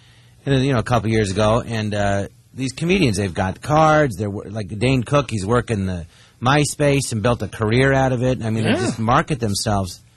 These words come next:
Speaker 1: And I, I mean, before you know, well, you hire a publicist and hope they get you some press, and then they go, "Well, we need five months lead time," and then five months would go by, and you go, "Well,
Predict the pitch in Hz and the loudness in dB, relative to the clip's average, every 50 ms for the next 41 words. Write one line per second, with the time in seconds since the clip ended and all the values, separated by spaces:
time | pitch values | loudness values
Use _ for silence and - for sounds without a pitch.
0 | _ _ _ _ _ _ _ _ _ _ _ _ _ _ _ - _ - 120 113 | _ _ _ _ _ _ _ _ _ _ _ _ _ _ _ -18 _ -4 -2 0
1 | 120 127 - - 139 135 131 131 123 120 - 170 170 165 143 123 120 123 135 139 | 0 0 -2 -2 -2 -2 -2 -2 -2 -2 0 2 4 4 4 4 2 2 2 2
2 | 131 120 117 120 123 117 110 104 - - 135 131 117 117 107 - 110 104 - - | 2 2 2 2 2 2 2 0 2 2 2 2 2 0 -2 -4 -6 -6 -6 -6
3 | 107 107 107 120 113 113 113 101 87 104 104 92 98 - - 101 92 - - 123 | -6 -2 0 0 0 0 -2 -6 -6 -6 -6 -6 -8 -10 -10 -10 -8 -2 0 2
4 | 120 113 107 - - 98 92 90 85 78 - _ _ _ _ - - _ _ _ | 2 2 0 -2 -4 -8 -8 -8 -8 -10 -14 _ _ _ _ -20 -20 _ _ _
5 | - 110 107 110 107 95 107 107 117 123 123 120 127 123 123 117 107 - - 120 | -10 -8 -6 -4 -2 0 0 2 2 2 2 2 2 0 0 -2 -2 0 2 2
6 | 120 107 95 107 98 - - 113 113 113 101 - 107 95 95 95 95 95 95 95 | 2 2 0 -2 -4 -4 -4 -2 -2 -2 -2 -2 -2 -2 -2 -2 -2 -4 -4 -4
7 | - - 117 117 98 113 120 117 - - 98 85 98 95 85 95 95 98 98 95 | -2 0 0 2 2 2 0 0 0 -4 -6 -4 -4 -2 0 0 0 0 0 -2
8 | 90 80 92 92 90 104 107 104 107 107 110 107 | -2 -2 -4 -2 0 2 2 2 2 2 0 -2